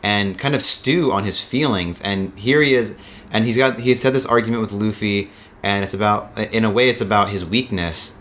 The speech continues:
eh, to him. And so he comes through and he's like, "I'm gonna do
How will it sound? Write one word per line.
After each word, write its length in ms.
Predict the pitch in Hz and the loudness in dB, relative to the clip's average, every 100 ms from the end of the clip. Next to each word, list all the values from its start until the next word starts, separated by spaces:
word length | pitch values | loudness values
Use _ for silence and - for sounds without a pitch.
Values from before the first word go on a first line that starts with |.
| - | -6
eh, 120 | - | -6
to 260 | 87 - | -4 -4
him. 400 | 98 127 113 80 - - - - | 0 2 2 0 -8 -16 -20 -6
And 120 | 101 | -2
so 140 | - 101 | 2 2
he 180 | 110 107 | 2 -2
comes 300 | 135 131 127 | 0 0 0
through 360 | 127 113 110 | 0 2 2
and 80 | 95 | 0
he's 180 | 107 95 | -2 -2
like, 380 | 101 95 92 - - - - | 0 2 0 -4 -20 -20 -8
"I'm 160 | - 110 | -2 0
gonna 160 | 117 113 | 2 0
do 440 | 101 104 98 90 | 0 2 2 0